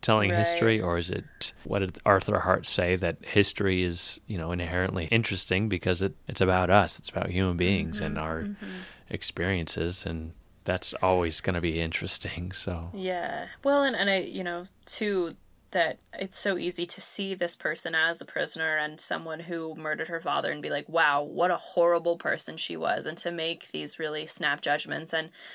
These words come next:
Speaker 2: and I have heard that actually of visitors at the pen of, like, "Oh, these people were prisoners. They deserve to be treated in X, Y, and Z way." And it's like, well,
Speaker 1: Right.
Speaker 2: uh, maybe, but also, like, what if we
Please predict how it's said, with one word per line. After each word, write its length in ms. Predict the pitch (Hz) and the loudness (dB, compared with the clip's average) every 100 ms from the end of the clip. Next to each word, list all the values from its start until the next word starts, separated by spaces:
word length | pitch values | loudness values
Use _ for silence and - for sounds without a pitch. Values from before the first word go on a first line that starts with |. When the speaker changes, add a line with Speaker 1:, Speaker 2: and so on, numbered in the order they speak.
| - - | -10 2
Speaker 2:
and 120 | 202 | 4
I 60 | 208 | 4
have 260 | 208 285 | 4 4
heard 180 | 175 175 | 2 0
that 160 | - - | 0 0
actually 360 | - - - | 0 -2 -4
of 80 | 165 | -4
visitors 420 | 160 156 151 151 | -2 0 -2 -4
at 40 | - | -8
the 60 | |
pen 300 | - 160 147 | -6 -4 -4
of, 100 | 160 | -4
like, 320 | 160 156 - - - - - - - - | 0 0 -2 -16 -20 -20 -20 -20 -20 0
"Oh, 160 | 208 196 | 4 6
these 180 | 175 180 | 4 2
people 260 | 202 185 | -2 -2
were 100 | 190 | -2
prisoners. 420 | - 208 190 160 165 | 2 2 2 0 0
They 80 | |
deserve 360 | 165 160 175 180 | 0 2 4 4
to 100 | 180 | 0
be 100 | 165 | -2
treated 380 | 165 165 160 160 | -4 -4 -2 -2
in 100 | 156 | 0
X, 260 | 156 - - | -2 -2 -2
Y, 180 | 160 | 0
and 180 | 156 156 | -2 -4
Z 160 | 151 151 | -8 -2
way." 360 | 175 170 156 - | 2 4 2 0
And 120 | 160 | -2
it's 140 | - | -2
like, 180 | 185 180 | -2 -2
well, 200 | 233 247 | -2 -2
Speaker 1:
Right. 420 | 104 90 82 80 - - | -4 -8 -10 -14 -18 -12
Speaker 2:
uh, 160 | 120 92 | -10 -10
maybe, 640 | 73 196 247 370 226 165 220 | -4 0 2 2 2 0 0
but 240 | - 202 | 2 4
also, 500 | 208 302 - 165 160 | 4 2 4 4 2
like, 220 | 175 175 - | 2 0 0
what 400 | - 196 202 196 | -8 0 2 4
if 220 | 196 - | 0 -4
we 600 | 196 185 180 180 175 | -2 0 0 0 0